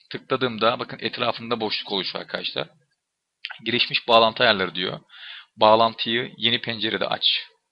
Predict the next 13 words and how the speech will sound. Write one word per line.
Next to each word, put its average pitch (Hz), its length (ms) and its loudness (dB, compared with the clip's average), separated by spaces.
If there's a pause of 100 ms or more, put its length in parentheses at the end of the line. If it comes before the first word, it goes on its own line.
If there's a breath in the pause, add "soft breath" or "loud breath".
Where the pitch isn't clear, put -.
kısmı - 260 -16
geliyor. 92 360 -6 (440 loud breath)
Bu 160 60 2
ayarları 131 240 2
da 127 40 2
yaptıktan 123 360 0
sonra - 220 -10
güncelle 127 480 2
diyorum. 127 380 -6 (520 soft breath)
Bakın 123 320 -8 (320)
tekrar - 320 -2
güncelle 104 460 -2
diyorum. 98 340 -10